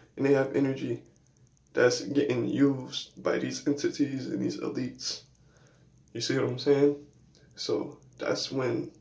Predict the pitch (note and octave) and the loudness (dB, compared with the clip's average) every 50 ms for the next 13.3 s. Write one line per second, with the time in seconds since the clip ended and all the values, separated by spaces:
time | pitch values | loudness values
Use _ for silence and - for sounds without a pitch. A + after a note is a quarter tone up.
0 | _ - - C#3+ - - - C#3 C3+ C3+ C3+ C3 B2+ C3 C#3 - - - - E2 | _ -8 -6 -6 -4 -2 0 0 2 2 0 -2 -2 -2 -4 -4 -4 -2 -2 -2
1 | - - - - - - - - - - - - C3 G2+ - - - - _ _ | -2 -2 -4 -4 -4 -4 -4 -6 -8 -6 -2 0 0 0 -2 -4 -10 -16 _ _
2 | _ _ _ _ _ _ _ _ _ - - _ _ _ _ _ _ _ _ _ | _ _ _ _ _ _ _ _ _ -20 -20 _ _ _ _ _ _ _ _ _
3 | - - A2 G#2+ - B2+ B2 - C#3+ C#3+ - - - C#3 B2 G#2+ A#2 - - - | -2 2 2 2 2 0 -2 0 -2 -2 -2 -6 -4 -4 -2 -2 -4 -6 -8 -12
4 | - - - - - - A2+ - - - - - - - - - - - - - | -16 -18 -12 -8 -6 -6 -6 -6 -8 -10 -10 -10 -10 -10 -14 -18 -16 -14 -12 -10
5 | - - B2 - - C#3 - - D3 C3+ C3 C3+ - - - - - - - - | -6 -6 -4 -4 -4 -6 -4 -2 -2 -2 -2 -2 -6 -8 -12 -20 -20 -20 -20 -20
6 | - - - _ - - - D3 C#3 - - - A2 C#3 D3 C#3+ - G#2+ A#2 B2 | -20 -20 -20 _ -20 2 6 6 6 6 6 4 2 2 2 0 0 0 0 0
7 | A#2+ A2+ - - - - C#3 C#3 - - - - - - D3 - C#3 C#3+ C#3+ C#3 | 0 -2 -4 -4 -4 -4 -6 -4 -6 -8 -10 -8 -8 -6 -4 -4 -2 -2 -2 -2
8 | C3 - C#3+ - - - - B2 B2 A#2 - - - - - - _ _ _ _ | -2 -2 -2 -2 -2 -2 -2 -2 -2 -2 -4 -6 -10 -14 -16 -20 _ _ _ _
9 | - - _ _ _ _ _ _ - _ - - - - - - _ _ _ - | -20 -20 _ _ _ _ _ _ -20 _ -20 -20 -20 -20 -20 -20 _ _ _ -20
10 | - - - - - - - - - - - _ - - - - - - - - | -20 -20 -20 -20 -20 -20 -20 -20 -20 -20 -20 _ -20 -20 -20 -20 -20 -20 -20 -20
11 | - - - - - - - - - - - - - - - - - - - - | -20 -20 -20 -20 -20 -20 -20 -20 -16 -12 -8 -8 -6 -8 -8 -12 -18 -20 -20 -20
12 | - - - - - - - - - - _ - - - - - C3 A#2+ A2 G2+ | -20 -20 -20 -20 -20 -20 -20 -20 -20 -20 _ -20 -20 -8 -4 -2 0 2 2 2
13 | G2 - - - - | 2 0 -4 -6 -10